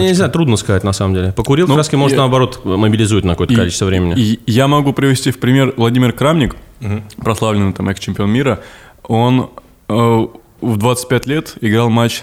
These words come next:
Speaker 3: с Гарри Каспаровым, а до этого он всегда курил. И вот перед матчем он бросил курить,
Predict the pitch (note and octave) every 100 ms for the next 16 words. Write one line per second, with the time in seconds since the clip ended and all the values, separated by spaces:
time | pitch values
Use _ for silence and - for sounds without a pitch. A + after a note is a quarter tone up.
0 | G2+ G#2+ G#2 A2+ G#2+ - C#3 E3 B2 G2+
1 | G2+ A2+ A#2 D3 C#3 A2+ B2+ A#2 C3 A#2+
2 | F#2+ - - - - A#2 A#2+ - B2+ C3
3 | B2+ C3 B2+ A#2+ B2 C3 A#2+ - - _
4 | - _ A#2 B2 F#3 G#3